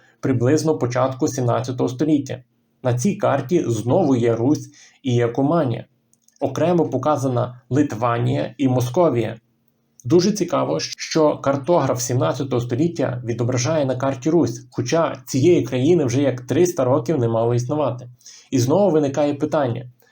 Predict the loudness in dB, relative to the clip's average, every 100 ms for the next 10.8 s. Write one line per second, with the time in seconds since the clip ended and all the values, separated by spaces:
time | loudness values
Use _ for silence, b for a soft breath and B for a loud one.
0 | b -6 -2 0 2 2 2 -2 -2 -2
1 | -2 -2 -2 -2 0 0 0 -2 -2 -2
2 | -2 -4 0 2 2 0 -8 -14 _ _
3 | _ -4 -2 -2 0 -2 0 0 -2 0
4 | 0 0 -2 -4 -4 -4 -4 -2 0 2
5 | 0 -2 -6 -14 _ _ _ _ _ _
6 | _ -4 2 2 2 -6 _ 0 2 2
7 | 2 2 2 2 2 0 -4 -2 0 0
8 | -2 0 -2 -2 -4 -2 0 2 2 0
9 | B B -4 0 2 2 2 2 0 -4
10 | -8 0 4 6 4 0 -2